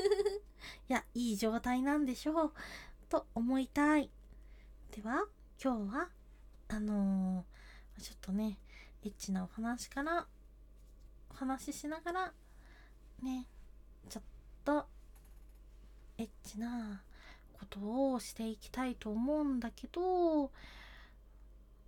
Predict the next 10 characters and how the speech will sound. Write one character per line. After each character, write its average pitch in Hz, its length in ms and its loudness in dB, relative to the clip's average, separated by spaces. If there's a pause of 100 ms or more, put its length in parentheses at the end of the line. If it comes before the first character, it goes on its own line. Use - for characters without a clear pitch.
(320)
い 208 140 2
い - 20 0
で 190 180 -4
す - 140 -16
か？ 302 340 0 (280)
<laughs> 392 760 -2 (3250)
そ 254 320 0
う - 20 2
だ 226 140 2
な。 240 580 4